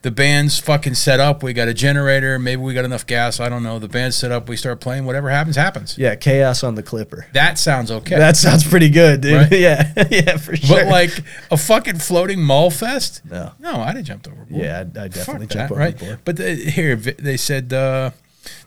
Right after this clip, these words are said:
Speaker 1: they looked for a little while, and then they said, "Fuck it," and they left.
Speaker 2: Sure.
Speaker 1: And so the cruise is going to conclude.
Speaker 2: I mean, that's all you can do is look for a little bit and then say, "Well, we did what we can."
Speaker 1: Yeah.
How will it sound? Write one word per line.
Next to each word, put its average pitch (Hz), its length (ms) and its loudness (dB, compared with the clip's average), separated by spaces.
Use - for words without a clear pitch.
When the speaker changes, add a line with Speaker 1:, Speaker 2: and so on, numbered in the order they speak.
Speaker 1:
they 123 140 -2
looked 151 200 -2
for - 120 -6
a 165 40 -2
little 165 200 -2
while, 165 540 0
and 131 200 -6
then 135 140 -4
they 127 120 -6
said, 117 220 -6
"Fuck 156 280 -4
it," 175 180 -4
and 107 140 -8
they 104 100 -8
left. 131 520 -8
Speaker 2:
Sure. 190 380 -4
Speaker 1:
And 113 160 -4
so 120 320 -4
the 120 80 -10
cruise 113 300 -8
is 113 100 -8
going 117 300 -8
to 123 120 -8
conclude. 147 540 -8
Speaker 2:
I 123 60 -8
mean, 147 120 2
that's 151 200 2
all 147 120 4
you 120 100 -2
can 123 280 -2
do 90 200 -10
is 95 320 -6
look 117 260 0
for 165 160 6
a 156 60 10
little 151 180 8
bit 170 200 6
and 151 80 4
then 143 120 6
say, 127 180 2
"Well, 127 240 2
we 117 120 -4
did 110 160 -6
what 104 100 -10
we 98 100 -12
can." 85 280 -14
Speaker 1:
Yeah. 131 360 -2